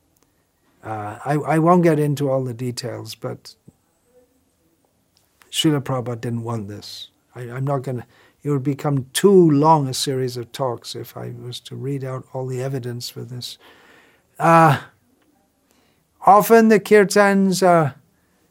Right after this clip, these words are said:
nowadays there's more emphasis on sweetness and meditative style, and there are different styles, but I, I, this is subject. I'm, I'll just say it's,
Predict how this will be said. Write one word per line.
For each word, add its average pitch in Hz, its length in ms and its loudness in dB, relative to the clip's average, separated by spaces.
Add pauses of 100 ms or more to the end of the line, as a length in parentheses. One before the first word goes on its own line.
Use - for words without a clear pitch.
(1300)
nowadays 165 640 2
there's 151 240 -2
more 170 320 0
emphasis 151 540 -2
on 139 340 -4 (440)
sweetness 160 1000 0
and 135 200 -6
meditative 151 720 -2
style, 151 520 0
and 190 160 -2
there 226 140 6
are 226 140 8
different 185 380 2
styles, 143 440 0
but 156 200 -6
I, 151 100 -10 (180)
I, 156 80 -8 (1160)
this 170 220 4
is 160 160 4
subject. 123 500 -4
I'm, 135 220 -4
I'll 143 260 -4
just 165 240 4
say 151 160 2
it's, 135 400 -6